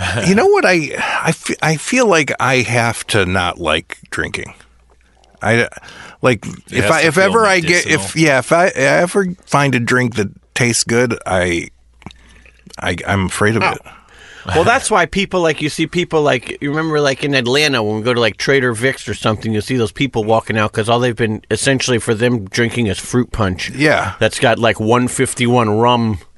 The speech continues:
Speaker 3: and then they walk out, like, Weekend at Bernie's with their friends carrying 'em out of the fucking place.
Speaker 1: Yeah, I'm, I've done that. I'm, you know,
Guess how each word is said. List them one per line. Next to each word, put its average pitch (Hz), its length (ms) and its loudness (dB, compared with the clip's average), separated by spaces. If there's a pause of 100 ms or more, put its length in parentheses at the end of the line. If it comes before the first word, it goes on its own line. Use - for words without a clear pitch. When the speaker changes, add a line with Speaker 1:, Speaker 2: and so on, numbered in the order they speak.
(560)
Speaker 3:
and 110 120 0
then 117 120 4
they 107 100 2
walk 113 320 2
out, 117 240 2
like, 101 260 0
Weekend 113 400 0
at 98 140 0
Bernie's 113 420 2
with 101 140 -2
their 92 140 -2
friends 104 320 -2
carrying 120 400 0
'em 104 100 -2
out 110 160 2
of 107 60 0
the 92 80 -2
fucking 92 340 -4
place. 95 460 -2
Speaker 1:
Yeah, 117 600 0
I'm, 165 440 2
I've 147 500 0
done 165 240 2
that. 95 260 0
I'm, 117 360 -2
you 127 100 0
know, 117 260 2